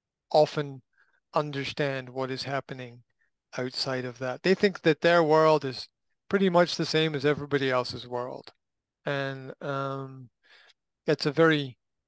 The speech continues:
non-empathetic approach to, uh, uh, to, uh,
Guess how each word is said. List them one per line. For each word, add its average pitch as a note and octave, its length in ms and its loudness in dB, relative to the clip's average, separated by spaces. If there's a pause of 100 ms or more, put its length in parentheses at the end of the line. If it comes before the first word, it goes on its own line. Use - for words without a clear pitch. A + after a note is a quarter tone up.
(540)
non-empathetic C#3+ 1700 -2 (680)
approach - 840 -2
to, C3 380 -4
uh, B2 420 0 (140)
uh, B2 300 -10 (1900)
to, C3+ 320 0
uh, C3 240 0